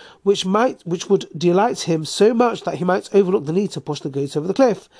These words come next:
thinking it unnecessary since forgiveness had already been granted. Nor did he tie the entire string to the goat, because the goat's head might be hidden by its body as it fell,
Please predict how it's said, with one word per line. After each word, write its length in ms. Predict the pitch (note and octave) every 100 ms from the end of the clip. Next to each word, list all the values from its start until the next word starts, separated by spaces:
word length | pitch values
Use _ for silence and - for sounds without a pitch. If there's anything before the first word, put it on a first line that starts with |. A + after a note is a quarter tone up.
| - _ _
thinking 420 | F#3+ G3 F#3 D#3+
it 280 | E3 - - -
unnecessary 560 | A3 G#3 G3+ D3 D3
since 160 | C#3+ D#3
forgiveness 440 | - C#3+ D3 D3+
had 100 | D3+
already 160 | C#3+ C3+
been 140 | D3
granted. 500 | C#3 F3+ G3 D#3 C#3 - - - _
Nor 240 | D#3 F3 F#3+
did 140 | E3+
he 80 | D#3
tie 220 | - D#3+
the 100 | D3
entire 260 | C#3 E3 D#3+
string 220 | - D#3+
to 100 | E3
the 80 | D#3+
goat, 200 | A3+ G3+
because 220 | E3+ C#3+
the 60 | C3+
goat's 280 | D#3+ D#3+
head 240 | - F#3+ C#3
might 240 | D3 D3+
be 120 | C#3
hidden 320 | B2+ G#3 E3+ D3+
by 100 | E3
its 80 |
body 220 | - A3 F#3
as 120 | D#3
it 80 | F#3
fell, 360 | C4+ A#3+ A#3